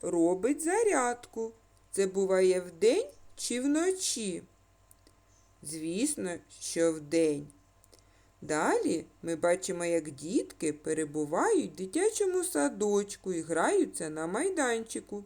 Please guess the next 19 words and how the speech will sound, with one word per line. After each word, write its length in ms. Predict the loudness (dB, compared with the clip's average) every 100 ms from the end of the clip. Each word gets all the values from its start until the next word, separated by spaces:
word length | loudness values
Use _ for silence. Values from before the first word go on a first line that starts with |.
| -14 -20 -20 -16 0
Це 140 | 2
бу-, 320 | 4 4 2 2
буває 640 | 0 2 4 4 6 4
коли? 460 | 2 0 0 0 -4 -10
Вдень 300 | -2 -2 -2 -6
чи 180 | -6
вночі? 560 | -4 -2 -4 -8 -12 -12 -18 _ -20 _ _ -20 _ _ -2
Так, 600 | 2 2 2 0 -4 -16 _ _ _ -16
вдень. 1080 | -14 -14 -4 0 2 2 4 4 2 -4 -8 -20 _ _ -20 -20 -20 -20 _
А 180 | -6 -6
на 220 | -4 -8
цій 600 | -8 -8 -4 0 0 0 -4 -4
малюнки 920 | -2 -2 -2 -2 -4 -8 -12 -10 -10 -12 -20 -6
ми 180 | -2 0
бачимо, 540 | 2 0 0 -6 -6
як 260 | -4 -4 -8
діти 520 | 0 0 0 -4 -8
займаються, 1120 | -6 -2 0 0 0 0 0 -4 -6 -4 -4
навчаються. 1040 | -2 -4 -4 -2 0 2 0 -2 -6 -8